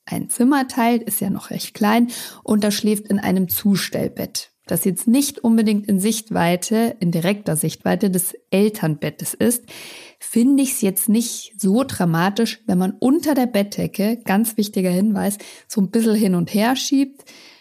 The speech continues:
gemütlich Sex hat, jetzt nicht Reiter, Doggy, volles Programm, sondern ganz gemach. Das für den ganz unwahrscheinlichen Fall, dass das Kind aufwacht, was es natürlich nicht tut, weil es einen extrem festen Schlaf hat und man damit rechnen kann, dass es durchpennt,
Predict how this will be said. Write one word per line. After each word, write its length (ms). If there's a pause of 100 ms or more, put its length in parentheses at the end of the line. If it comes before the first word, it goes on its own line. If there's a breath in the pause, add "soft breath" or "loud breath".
(220 loud breath)
gemütlich 840
Sex 360
hat, 180
jetzt 200
nicht 220
Reiter, 320
Doggy, 280
volles 380
Programm, 360
sondern 240
ganz 460
gemach. 520 (520 loud breath)
Das 460
für 200
den 300
ganz 440
unwahrscheinlichen 960
Fall, 420
dass 160
das 220
Kind 260
aufwacht, 500
was 140
es 140
natürlich 340
nicht 220
tut, 240
weil 100
es 100
einen 140
extrem 760
festen 560
Schlaf 500
hat 240
und 80
man 160
damit 320
rechnen 400
kann, 240
dass 120
es 200
durchpennt, 640